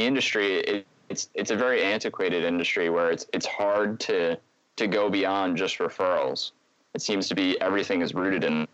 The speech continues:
that. So making connections and then figuring out who are their recommended people to do the work on the house, because we're looking at spending close to a hundred thousand dollars on fixing up the house.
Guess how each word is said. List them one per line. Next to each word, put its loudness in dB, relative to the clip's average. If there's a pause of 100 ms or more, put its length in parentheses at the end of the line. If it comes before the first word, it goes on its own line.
that. -2
So 0 (440)
making 0
connections 0
and 0
then 0
figuring 0
out -2
who 0
are 4
their 2
recommended 0
people -2
to -6
do 0
the 0
work 2
on 0
the -2
house, -4 (220)
because 2
we're 2
looking 0
at -2
spending 0
close -2
to 2
a 0
hundred -2
thousand 0
dollars 0
on 0
fixing -2
up -2
the 0
house. -2